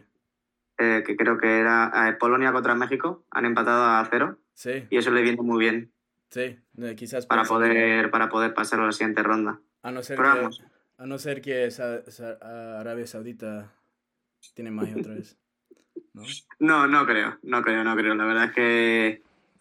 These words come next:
Speaker 1: creo que ha sido, pues eso, el milagro que ocurre una cada mil veces.
Speaker 2: Ujú.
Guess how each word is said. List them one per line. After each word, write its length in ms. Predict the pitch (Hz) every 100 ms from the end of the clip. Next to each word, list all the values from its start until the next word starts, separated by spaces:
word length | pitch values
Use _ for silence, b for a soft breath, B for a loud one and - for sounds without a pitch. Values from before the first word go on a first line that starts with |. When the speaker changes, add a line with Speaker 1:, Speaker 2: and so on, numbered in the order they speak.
| _ _ _ _ -
Speaker 1:
creo 240 | - 131
que 60 | 135
ha 40 |
sido, 880 | 139 139 139 139 139 135 131 135 135 _
pues 120 | - 123
eso, 200 | 117 -
el 160 | 123
milagro 340 | 123 131 139 139
que 60 |
ocurre 300 | 135 139 143
una 280 | 143 147 143
cada 200 | 135 135
mil 180 | 135 131
veces. 560 | 135 143 135 - - _
Speaker 2:
Ujú. 300 | 110 107 107